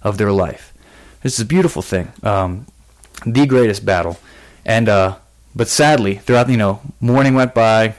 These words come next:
the day went by, evening went by, the night comes, it's freezing, these guys are shivering.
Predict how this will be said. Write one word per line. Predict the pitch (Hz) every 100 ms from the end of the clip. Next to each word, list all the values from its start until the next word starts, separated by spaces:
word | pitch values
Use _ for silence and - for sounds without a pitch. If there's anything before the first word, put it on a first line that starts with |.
| -
the |
day | 107 117
went | 117 117
by, | 104 104
evening | 85 110 110
went | 104 98
by, | 98 98
the | 95
night | 104 107
comes, | - 101 95 90
it's | -
freezing, | - - 117 107 101
these | 98
guys | 104 98
are | 95
shivering. | - 98 92 90